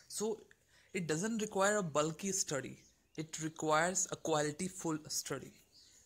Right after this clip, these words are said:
So always remember, focus on good books, focus on my videos, you can focus on my videos,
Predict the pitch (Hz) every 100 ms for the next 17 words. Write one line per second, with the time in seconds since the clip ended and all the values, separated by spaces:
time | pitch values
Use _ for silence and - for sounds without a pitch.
0 | _ - - _ - - - - 160 156
1 | 175 202 208 196 190 185 220 220 - _
2 | _ - 175 160 180 175 151 165 165 147
3 | 175 175 - - - _ _ - 175 170
4 | 190 175 170 175 - - _ _ _ _
5 | - - 165 147 139 151 175 175 180 -
6 | 160 156 165 160 156 156 156 147 147 139
7 | 147 156 156 151 -